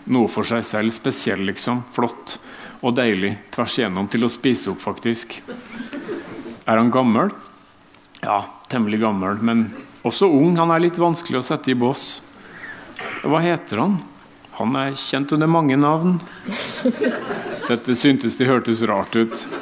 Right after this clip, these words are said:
De skjønte ikke hva det betød. «Hvor bor han?» Rakel nølte litt før hun svarte. Hun hadde ikke lyst til å lyve heller.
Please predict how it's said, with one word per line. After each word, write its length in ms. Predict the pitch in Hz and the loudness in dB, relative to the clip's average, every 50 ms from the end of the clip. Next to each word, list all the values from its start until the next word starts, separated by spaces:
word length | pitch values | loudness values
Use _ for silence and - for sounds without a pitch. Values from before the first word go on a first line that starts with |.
| - - - - - - - - | -10 -8 -10 -10 -12 -12 -16 -10
De 140 | - - 123 - | -2 0 0 2
skjønte 320 | - 160 143 120 - 110 | 2 2 2 2 0 -2
ikke 160 | 107 - 131 | -2 0 2
hva 140 | 127 120 110 | 2 2 4
det 80 | 110 110 | 4 4
betød. 440 | 110 113 107 - 107 101 104 107 - - - - - - - - - - - - | 2 0 0 0 0 0 0 -2 -4 -8 -18 -20 -20 -20 -20 -20 -20 -20 -8 0
«Hvor 100 | - 156 156 | 2 2 4
bor 300 | 160 156 135 117 107 123 | 6 6 6 6 4 4
han?» 160 | 175 196 196 - - - - - - - - - - - - - - - - - - | 2 0 -2 -4 -6 -16 -20 -20 -20 -20 -20 -20 -20 -20 -20 -20 -20 -20 -18 -10 -4
Rakel 360 | 117 113 98 92 - - 104 110 | -2 -2 -2 -2 -2 -2 2 4
nølte 400 | 113 113 110 107 - - - 101 | 4 4 2 0 -2 -4 -4 -2
litt 220 | 95 101 98 - | -2 -2 -2 -2
før 180 | - 107 101 98 | -2 -2 -2 0
hun 100 | 104 101 | 0 -2
svarte. 380 | - - 104 98 - - - 98 | -2 -2 -4 -4 -4 -4 -4 -2
Hun 140 | 98 101 | -2 0
hadde 220 | 104 107 95 107 - | 0 -2 -2 -4 -6
ikke 160 | - - 123 | -2 2 2
lyst 200 | 120 110 - - - | 2 2 0 -2 -2
til 100 | 110 110 | 0 2
å 80 | 113 | 2
lyve 320 | 110 110 110 104 95 92 92 | 4 4 4 2 2 0 -2
heller. 300 | 92 90 92 107 131 135 | -2 -2 -2 -2 -2 -4